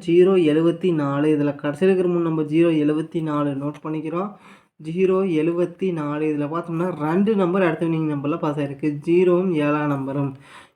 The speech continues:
எழுநூத்தி முப்பது. ஏழாம் நம்பர் ஏ போர்ட்லேயும், ஜீரோ பார்த்தோம்னா, சி போர்ட்லேயும் பாஸ் ஆகிருக்கு. எழுநூத்தி முப்பது பெருக்கல் எழுநூத்தி ஐம்பத்தொம்பது. கால்குலேட் பண்ணிக்கிறோம். எழுநூத்தி முப்பது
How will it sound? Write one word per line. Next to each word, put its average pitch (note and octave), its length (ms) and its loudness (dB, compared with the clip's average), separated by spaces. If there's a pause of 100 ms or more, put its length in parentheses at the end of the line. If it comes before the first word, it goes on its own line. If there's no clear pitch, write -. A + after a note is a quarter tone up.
எழுநூத்தி G3 600 0
முப்பது. D3+ 560 2
ஏழாம் D#3+ 360 2
நம்பர் D#3 320 -2
ஏ E3 140 2
போர்ட்லேயும், F3 540 0
ஜீரோ F3 240 4
பார்த்தோம்னா, D3+ 500 -2 (400)
சி - 420 -6
போர்ட்லேயும் F3 440 2
பாஸ் D3+ 240 -4
ஆகிருக்கு. D3 320 -2
எழுநூத்தி F#3 460 0
முப்பது F3 540 0
பெருக்கல் E3 360 0
எழுநூத்தி E3 500 0
ஐம்பத்தொம்பது. D3 560 -2
கால்குலேட் D3+ 400 -4
பண்ணிக்கிறோம். F3 480 -2
எழுநூத்தி F3+ 640 0
முப்பது F3 600 -4